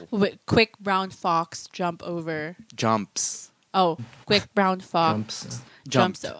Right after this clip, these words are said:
Speaker 1: over. Jumped? Is it
Speaker 3: The
Speaker 1: jumped?
Speaker 3: lazy.
Speaker 2: Yes, I don't know.
Speaker 1: Jumped over the lazy dog.
Speaker 2: But
Speaker 1: Try
Speaker 2: what
Speaker 1: that
Speaker 2: I do
Speaker 1: again.
Speaker 2: know is that it's not the movie, and it's actually Logan Paul.
Speaker 1: Is this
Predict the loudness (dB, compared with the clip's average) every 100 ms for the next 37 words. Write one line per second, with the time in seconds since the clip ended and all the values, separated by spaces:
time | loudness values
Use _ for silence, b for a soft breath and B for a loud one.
0 | -4 0 0 0 -2 -2 -6 _ 2 4
1 | 4 0 -6 -6 -8 -4 -4 -4 -4 -6
2 | -8 -12 -16 -12 -6 0 2 0 -6 -14
3 | -6 -4 -2 -2 -4 -6 -8 -8 -10 -12
4 | -12 -10 -12 -14 -10 -2 4 6 6 6
5 | 2 2 0 -2 -6 b b b b b
6 | -4 0 0 0 -2 -2 2 2 2 0
7 | -2 -4 -4 -4 -4 -6 -12 -6 -6 -4
8 | -4 -2 -4 -2 -2 0 -2 -2 0 0
9 | 2 0 -4 -8 -12 -12 -12